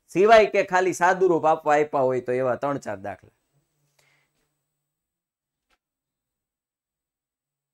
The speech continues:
જે આ છેલ્લા પાંચ છ દાખલા છે ને, બહુ આઈ એમ પી છે. બહુ જ આઈ એમ પી છે, કારણ કે હવે થોડું પેપર છે ને, થોડું ટફ કાઢવું હશે ને, તો છેલ્લા પાંચ દાખલાઓનો સહારો લેશે.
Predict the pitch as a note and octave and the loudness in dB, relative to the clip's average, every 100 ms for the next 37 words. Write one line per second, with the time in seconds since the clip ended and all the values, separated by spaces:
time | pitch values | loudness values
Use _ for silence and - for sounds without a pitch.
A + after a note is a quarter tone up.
0 | _ - B2+ E3+ E3+ F#3 G3+ G#3 G3 G3 | _ -12 -4 -4 -2 -2 0 0 -2 -6
1 | - G#3 G3 G3+ G3+ G3+ A3+ A3+ D3 C#3 | -4 -4 -2 -2 -2 -6 -6 -10 -10 -2
2 | F3 G3+ F3+ D#3+ D3+ B2+ G2+ F#2 _ _ | 2 4 4 2 -2 -6 -12 -18 _ _
3 | _ _ _ _ _ _ _ _ _ _ | _ _ _ _ _ _ _ _ _ _
4 | - E3+ A3+ A#3+ G3+ G3 F#3+ F#3+ F#3+ G#3 | -4 2 4 4 4 0 -2 -6 -8 -6
5 | F#3+ G3 F3+ G3 D3+ G#3 G#3 G#3+ G#3+ G#3+ | -6 -8 -6 -4 -2 -4 -4 -2 -2 -2
6 | G#3+ A3+ A3 C4 A#3 A3 G3 - G#3 G3+ | -4 -4 -6 -6 -4 -4 -4 0 0 0
7 | - G#3 G#3+ A3+ A#3+ B3 A3+ F#3+ - G3+ | -2 0 2 0 -2 -4 -4 -4 -2 0
8 | F#3+ F#3+ G3 D#3+ F3 F3+ F3+ E3 C#3+ D#3+ | 0 0 -6 -4 -6 -4 -6 -6 -6 -6
9 | D3 C3 B2 C3 B2 | -4 -4 -6 -8 -12